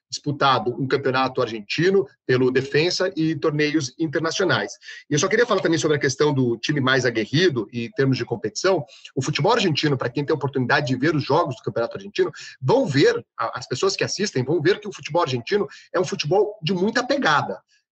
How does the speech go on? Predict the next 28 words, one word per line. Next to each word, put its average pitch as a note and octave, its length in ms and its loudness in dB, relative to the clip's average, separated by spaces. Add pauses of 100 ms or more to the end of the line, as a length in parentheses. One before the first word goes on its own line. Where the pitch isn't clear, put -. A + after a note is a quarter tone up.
É - 20 -6
um B2+ 60 0
futebol F3 500 4
em G3+ 60 0
que F3 160 2
a E3 40 4
gente D#3 280 0
vê E3 100 2
entradas F3+ 500 0
muito E3 240 -2
duras, D3+ 460 0 (320)
é, C3 320 2
os D3 120 -2
jogadores D#3+ 440 2
jogando F3 400 2
como F#3+ 320 -6
parecem F3+ 360 0
finais F3+ 600 0
e - 60 -8
você F#3+ 160 -2
tá F#3+ 60 2
jogando E3+ 220 0
a F3+ 40 0
terceira, E3+ 420 0
quarta E3 320 0
rodada D#3 440 0
do D3+ 80 -8
campeonato. D3 520 0